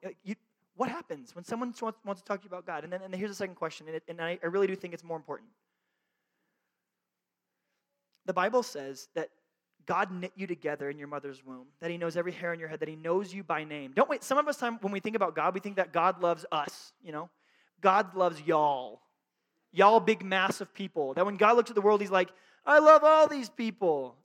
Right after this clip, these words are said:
right? That's not what the Bible says. The Bible says God loves you. What's your name? Grace? God loves Grace. What's your last name? What?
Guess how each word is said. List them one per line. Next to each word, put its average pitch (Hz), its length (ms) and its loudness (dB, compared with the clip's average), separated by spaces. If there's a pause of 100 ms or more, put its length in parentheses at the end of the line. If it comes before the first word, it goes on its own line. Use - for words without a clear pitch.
right? 233 280 -2 (440)
That's 202 80 -14
not 233 80 0
what 233 40 -4
the 202 60 -4
Bible 170 220 0
says. - 240 -12 (560)
The - 40 -18
Bible 208 240 -2
says 160 460 -4 (240)
God 180 420 -4 (160)
loves 151 600 -10 (500)
you. 151 240 -12 (1120)
What's 185 160 -12
your 190 80 -16
name? 196 140 -16 (1200)
Grace? 214 400 -4
God 175 180 -8
loves 151 140 -10
Grace. - 400 -20 (120)
What's 180 100 -18
your 202 80 -8
last 180 220 -8
name? 139 160 -16 (1040)
What? 240 120 -12